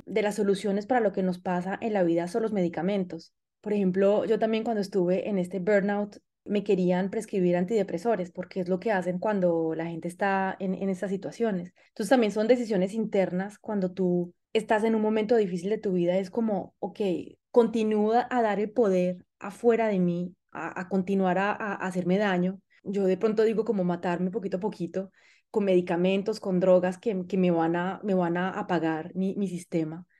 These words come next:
O aprovecho de este momento y de esta, de esta dificultad que estoy viviendo, porque como lo dices tú, para ti fue un regalo esa dificultad y ese momento, y cada momento difícil puede ser un regalo para nosotros,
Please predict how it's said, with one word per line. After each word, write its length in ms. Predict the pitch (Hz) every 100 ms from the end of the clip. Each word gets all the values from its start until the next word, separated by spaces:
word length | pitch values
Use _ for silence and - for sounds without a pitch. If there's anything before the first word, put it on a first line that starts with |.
| _ -
O 460 | 240 214 254 - _ _ _ 220
aprovecho 540 | 226 233 208 196 220
de 60 | 233
este 160 | 277
momento 460 | 233 202 180 175 214
y 40 |
de 80 | 226
esta, 440 | 226 240 226 226
de 100 | 196
esta 180 | 190 214
dificultad 760 | 226 202 208 185 180 180 170 165
que 100 | -
estoy 180 | 185 220
viviendo, 560 | 190 214 214 185 180 185
porque 300 | - 202 202
como 220 | 196 190
lo 60 | 180
dices 300 | 180 202 214
tú, 220 | 277 -
para 220 | - 208 196
ti 100 | 190
fue 100 | 214
un 40 |
regalo 540 | 254 247 247 247 247 247
esa 240 | 233 233
dificultad 760 | 233 202 196 180 175 175 170 220
y 140 | 262 208
ese 120 | 208
momento, 580 | 202 180 165 165 196 208 _ _ _ -
y 120 | 220
cada 240 | 226 208
momento 340 | 247 214 180 220
difícil 440 | 202 190 180 180
puede 300 | 220 220 220
ser 240 | 233 220 220
un 160 | 226
regalo 420 | 247 233 233 240 233
para 180 | 190
nosotros, 720 | 180 175 254 302 330 320 320